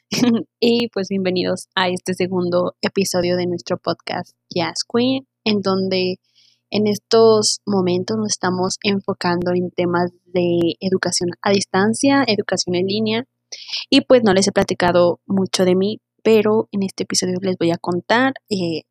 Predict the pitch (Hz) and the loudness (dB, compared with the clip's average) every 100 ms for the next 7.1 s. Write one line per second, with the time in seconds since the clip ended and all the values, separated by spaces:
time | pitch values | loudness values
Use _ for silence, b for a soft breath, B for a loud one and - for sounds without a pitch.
0 | _ 202 - 190 208 196 - 214 - 196 | _ -8 -4 -2 -2 -2 -6 -6 -2 -2
1 | 185 185 196 202 180 175 190 190 - - | 0 -2 -4 -2 0 0 -2 -4 -6 -2
2 | 185 - 175 165 - 190 170 - - - | -2 -2 -2 -2 0 2 2 0 -8 -6
3 | - - - _ B B B B _ 269 | -4 -4 -8 _ B B B B _ 4
4 | 285 254 226 190 185 185 196 - - 202 | 4 4 2 4 4 4 0 -2 -2 -2
5 | 190 185 185 190 190 - 190 - 196 190 | -2 -2 0 0 -2 -2 -4 -2 -2 0
6 | 185 190 185 202 196 220 - 240 208 196 | 0 0 -2 -2 -2 -4 -2 2 4 2
7 | 233 | 0